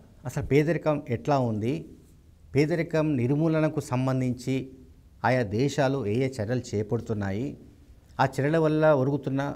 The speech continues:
ప్రయోజనాలు ఏంటి అనే దానికి సంబంధించి కూడా తరచూ అధ్యయనాలు కూడా జరుగుతున్నాయి. అంటే ఈ ప్రతి నిమిషానికి పదకొండు మందికి పైగా ఆకలి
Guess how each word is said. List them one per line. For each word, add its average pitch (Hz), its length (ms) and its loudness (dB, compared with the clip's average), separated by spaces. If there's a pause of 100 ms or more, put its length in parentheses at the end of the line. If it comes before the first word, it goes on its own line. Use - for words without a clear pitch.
(120)
ప్రయోజనాలు 117 420 2
ఏంటి 101 400 -4
అనే 123 120 -2
దానికి 127 240 2
సంబంధించి 131 340 -2
కూడా 220 280 -2 (440)
తరచూ 190 280 8
అధ్యయనాలు 170 380 4
కూడా 175 160 0
జరుగుతున్నాయి. 107 500 4 (1600)
అంటే 262 180 0
ఈ 226 40 0
ప్రతి 147 300 2
నిమిషానికి 214 560 2
పదకొండు 175 420 0
మందికి 170 320 0
పైగా 156 380 2
ఆకలి 143 300 0